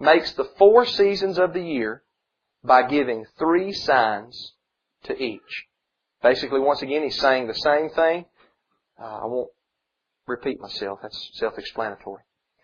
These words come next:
This next chart, what we have here,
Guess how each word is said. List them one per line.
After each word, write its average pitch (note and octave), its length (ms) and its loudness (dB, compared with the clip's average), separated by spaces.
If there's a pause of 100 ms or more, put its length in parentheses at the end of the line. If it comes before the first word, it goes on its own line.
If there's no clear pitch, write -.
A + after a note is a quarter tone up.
(520)
This D#3+ 180 0
next G3 280 0
chart, D#3+ 300 6
what D3 120 6
we C#3+ 100 -2
have C#3+ 320 0
here, C#3+ 360 -2